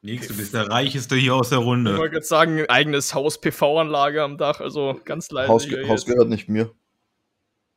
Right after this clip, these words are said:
Speaker 1: Nein,
Speaker 3: Weiß
Speaker 1: so
Speaker 3: nicht,
Speaker 1: viel
Speaker 3: wie
Speaker 1: ich damit
Speaker 3: du auf
Speaker 2: Du
Speaker 3: die Idee
Speaker 2: wohnst
Speaker 3: kommst.
Speaker 2: drin, egal.
Speaker 3: Ja, ich wohn-, ja, du wohnst auch in der Wohnung.
Speaker 2: Ja.
Speaker 3: <laughs> Scheiße, Mann. Das
Speaker 2: In der
Speaker 3: ist dein
Speaker 2: Wohnung,
Speaker 3: Argument,
Speaker 2: wo's
Speaker 3: du wohnst drin.
Speaker 2: Ja, in einer Wohnung, wo es sechzehn Grad hat, also.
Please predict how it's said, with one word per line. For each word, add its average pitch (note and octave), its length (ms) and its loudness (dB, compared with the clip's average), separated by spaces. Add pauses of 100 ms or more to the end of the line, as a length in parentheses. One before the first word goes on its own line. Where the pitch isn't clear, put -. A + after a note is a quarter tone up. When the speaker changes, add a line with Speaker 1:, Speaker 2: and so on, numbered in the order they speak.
(800)
Speaker 1:
Nein, E2 180 -10
Speaker 3:
Weiß F#2 120 0
Speaker 1:
so G2 60 -4
Speaker 3:
nicht, F2 100 -8
Speaker 1:
viel G#2 100 -4
Speaker 3:
wie F2+ 100 -12
Speaker 1:
ich F2 60 -10
damit F2 240 0
Speaker 3:
du E2 40 2
auf D2+ 60 -2
Speaker 2:
Du - 40 -2
Speaker 3:
die A#2 60 2
Idee A2+ 100 0
Speaker 2:
wohnst G2+ 160 0
Speaker 3:
kommst. A#2 220 -2
Speaker 2:
drin, A#2+ 140 -12
egal. G2+ 460 -6
Speaker 3:
Ja, G2 60 4
ich F2 180 -6
wohn-, A#2+ 300 4
ja, A#2 120 8
du G2+ 180 0
wohnst F#2 300 -2
auch A#2 140 4
in C#3 100 6
der A2+ 160 10
Wohnung. G2 420 2 (540)
Speaker 2:
Ja. - 280 -14
Speaker 3:
<laughs> - 0 -
Scheiße, G3+ 580 4
Mann. A#3+ 300 4 (440)
Das A3+ 600 4
Speaker 2:
In B3+ 220 0
der - 100 10
Speaker 3:
ist - 100 2
dein E3 100 10
Speaker 2:
Wohnung, - 20 10
Speaker 3:
Argument, E3 400 10
Speaker 2:
wo's - 60 -4
Speaker 3:
du C#3+ 180 6
wohnst C3+ 380 4
drin. D3 320 4 (220)
Speaker 2:
Ja, F3 480 -4 (280)
in E3+ 80 -12
einer E3 200 2
Wohnung, F#3+ 260 8
wo E3+ 80 2
es - 140 -4
sechzehn G3 440 -2
Grad D#3+ 300 -4
hat, C3 180 -6
also. C#3 460 -12